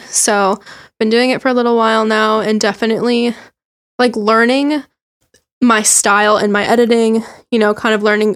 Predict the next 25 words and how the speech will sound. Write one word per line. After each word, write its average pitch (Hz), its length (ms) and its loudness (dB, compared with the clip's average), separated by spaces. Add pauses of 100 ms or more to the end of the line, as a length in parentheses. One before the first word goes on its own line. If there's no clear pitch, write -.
who 220 100 2
I 214 100 2
am 202 160 -2
through 202 140 -4
photography 208 440 -2
definitely 202 300 -4
helped 202 220 -4
shape, 196 220 -2
like, 196 140 -2
my 190 120 -2
business 196 440 -2
that 226 120 0
I'm 220 100 -2
doing 233 260 -2
right 233 180 0
now. 247 200 -2 (360)
So - 120 0
it's 220 140 -2
kind 233 180 0
of 208 60 -2
awesome 202 340 -2
to - 80 -6
go 202 180 0
and 196 140 -2
see, 202 320 0